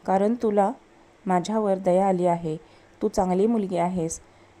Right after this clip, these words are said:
पण तुला माझ्याशी लग्न करायचं असेल तर माझ्या काही अटी आहेत." "अटी? त्या काय आहेत?" तो म्हणाला,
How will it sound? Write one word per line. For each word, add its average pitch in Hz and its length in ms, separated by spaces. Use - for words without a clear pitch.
पण 254 140
तुला 240 220
माझ्याशी 208 400
लग्न 196 220
करायचं 196 380
असेल 165 280
तर 233 60
माझ्या 208 280
काही 214 200
अटी 190 240
आहेत." 156 240
"अटी? 196 300
त्या 320 100
काय 302 220
आहेत?" 233 260
तो 294 100
म्हणाला, 180 440